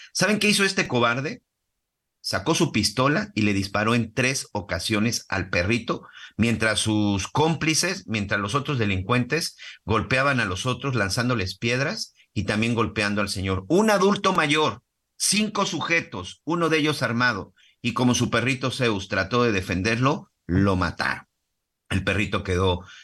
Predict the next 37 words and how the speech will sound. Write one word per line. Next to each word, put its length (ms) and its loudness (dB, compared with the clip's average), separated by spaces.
quedó 380 2
ahí 260 2
en 160 -2
la, 380 -2
quedó 320 0
ahí 320 0
en 140 -2
el, 240 -4
en, 260 -2
en 120 -2
la 140 -4
calle, 360 -4
quedó 180 0
ahí 160 2
en 100 0
la 100 0
banqueta. 580 -6
Por 220 4
fortuna, 680 2
gracias 320 -2
a 80 2
las 180 0
cámaras 580 -2
del 200 -6
C 180 0
cinco, 560 0
se 160 -2
logró 320 2
identificar 800 -2
y 120 0
por 200 -2
eso 160 0
le 80 -2
estoy 240 -2
narrando 540 -2
todo 240 2
esto, 280 -4